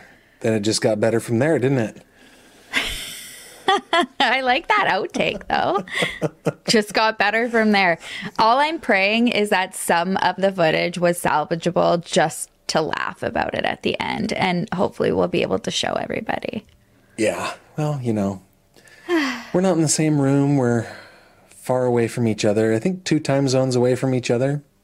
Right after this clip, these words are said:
Speaker 1: I'm in the Eastern time zone.
Speaker 2: Yeah.
Speaker 1: You're in Mountain, right?
Speaker 2: Yes.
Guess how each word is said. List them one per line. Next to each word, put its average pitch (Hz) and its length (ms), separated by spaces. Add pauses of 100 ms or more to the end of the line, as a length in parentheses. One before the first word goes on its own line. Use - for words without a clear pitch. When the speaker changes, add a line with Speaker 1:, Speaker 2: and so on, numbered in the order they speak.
(600)
Speaker 1:
I'm 165 140
in 170 60
the 123 120
Eastern 131 300
time 113 240
zone. 107 100
Speaker 2:
Yeah. - 120
Speaker 1:
You're 120 140
in 107 140
Mountain, 101 420
right? 113 300 (280)
Speaker 2:
Yes. 175 520